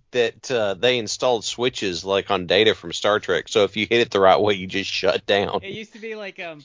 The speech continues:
Speaker 2: Player Uno back in the day had an N E S controller on his
Speaker 1: <laughs> And the
Speaker 2: trunks.
Speaker 1: pause button.
Speaker 2: Yeah.
Speaker 1: <laughs> But, so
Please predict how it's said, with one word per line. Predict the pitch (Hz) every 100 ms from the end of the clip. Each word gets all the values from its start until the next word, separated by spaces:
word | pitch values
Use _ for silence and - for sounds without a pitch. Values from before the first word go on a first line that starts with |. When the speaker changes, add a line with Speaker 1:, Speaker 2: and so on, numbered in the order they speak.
| -
Speaker 2:
Player | 175 170 160
Uno | 156 160 165
back | 165 160 156
in | 160
the |
day | 151 156 151
had | 156
an | 139 131
N | 147
E | 143
S | 139 135
controller | - - - 147 147
on | 147
his | 147 - 208
Speaker 1:
<laughs> | 196
And | 185
the | 165
Speaker 2:
trunks. | - -
Speaker 1:
pause | 151 160 - 139
button. | - 120 143 139 143 - -
Speaker 2:
Yeah. | 220 - 214 - 156 165 - 165 - 151
Speaker 1:
<laughs> | _ _ _ _ _ _ - _
But, | - 143 139 - _ _ -
so | - 180 156 139